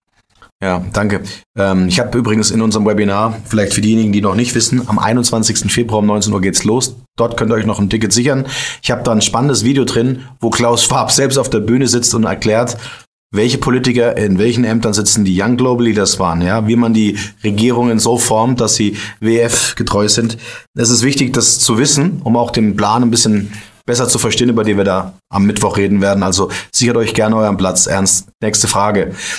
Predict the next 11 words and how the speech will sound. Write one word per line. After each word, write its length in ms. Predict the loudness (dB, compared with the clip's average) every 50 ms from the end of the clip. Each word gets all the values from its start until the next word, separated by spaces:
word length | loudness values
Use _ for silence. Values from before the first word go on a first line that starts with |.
| -10 -6
Aus 200 | -2 0 0 2
welchen, 520 | 2 2 2 2 2 2 2 0 -2 -4 -2
oder 340 | 0 0 2 0 0 -2 -4 -8 -12 -10 -4
deiner 220 | -2 0 0 2 2
Meinung 240 | 2 2 2 2
nach, 100 | 0 0
aus 160 | 0 0 0 0
welchen 180 | 0 0 2 0
Institutionen 920 | 0 0 0 0 0 0 2 2 2 2 2 0 0 -2 -6 -8 -14 -10
und 240 | -4 -2 -2 0 0
Teilen 520 | 0 0 2 2 2 2 2 0 0 -2